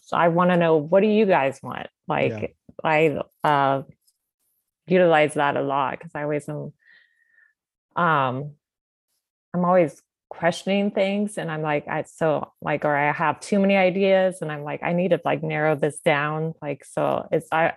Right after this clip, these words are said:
Speaker 1: it's just, like, a good bouncing board. So instead of having, like, like, I'll, you know, I'll ask my friends and family and stuff, but I'm like, I, why not go right to the source? What do you guys want? <laughs>
Speaker 2: Yeah. No, I get it.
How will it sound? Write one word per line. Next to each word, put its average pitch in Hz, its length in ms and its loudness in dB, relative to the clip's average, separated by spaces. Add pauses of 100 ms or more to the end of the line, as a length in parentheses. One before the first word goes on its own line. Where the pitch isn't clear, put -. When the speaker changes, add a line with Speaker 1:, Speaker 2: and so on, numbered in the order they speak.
(120)
Speaker 1:
it's - 180 0
just, 240 220 -2
like, 185 160 0
a 156 80 2
good 165 340 0
bouncing 151 460 -6
board. - 340 -6
So - 380 -2
instead 185 320 -2
of 185 120 4
having, 151 440 -2
like, 139 340 -6 (520)
like, 196 160 4
I'll, 208 140 6
you 208 140 2
know, 147 120 0
I'll 156 180 2
ask - 180 -8
my 143 240 -8
friends 135 360 -6
and 143 140 -6
family 135 380 -8
and 135 100 -8
stuff, 143 300 -6
but 139 180 -6 (160)
I'm 170 200 -4
like, 151 300 -4 (260)
I, 165 200 0 (140)
why 180 200 4
not 175 220 2
go 175 120 4
right 151 220 2
to - 100 -6
the 143 100 -2
source? - 380 -10
What 165 200 4
do 185 60 6
you 170 180 4
guys 131 340 -4
want? 143 240 -4 (120)
<laughs> 226 240 4
Speaker 2:
Yeah. 117 260 0 (840)
No, 127 180 -4
I 127 80 -6
get 127 180 -4
it. 123 140 -8